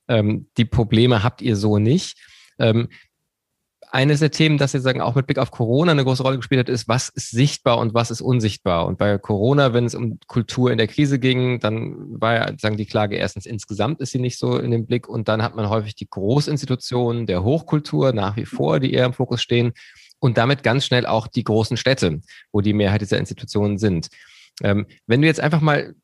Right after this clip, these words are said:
uns einen Einblick gibst, Kulturarbeit in einer Stadt dieser Größe, wie sieht das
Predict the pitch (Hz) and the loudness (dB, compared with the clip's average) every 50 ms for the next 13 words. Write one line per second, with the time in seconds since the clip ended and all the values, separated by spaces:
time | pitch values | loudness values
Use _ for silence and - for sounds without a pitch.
0 | _ _ - 156 139 - 143 - 92 131 165 165 156 147 147 - 151 147 - - | _ _ -4 -4 -2 -2 -2 0 2 2 2 2 2 0 2 0 0 2 0 -2
1 | - - - _ _ _ _ _ - - 131 - - - 147 160 185 190 - - | -4 -6 -20 _ _ _ _ _ -2 0 0 0 0 0 2 4 4 4 2 0
2 | - - 117 135 143 131 131 123 127 131 131 - - - - _ _ _ - 143 | -2 -2 0 0 0 2 2 2 2 2 0 -2 -6 -14 -16 _ _ _ 2 2
3 | 147 147 - - 117 123 127 123 120 - - 110 117 - - 127 113 120 120 113 | 2 2 2 0 0 2 2 2 0 0 -2 -2 -2 -2 -2 0 2 2 2 2
4 | 117 113 127 139 131 - - 87 85 85 - _ _ _ _ _ _ _ _ - | 2 2 2 2 2 0 -2 -4 -4 -4 -4 _ _ _ _ _ _ _ _ -12
5 | 117 110 131 147 160 220 214 190 156 - | -2 2 4 4 4 4 2 0 0 -2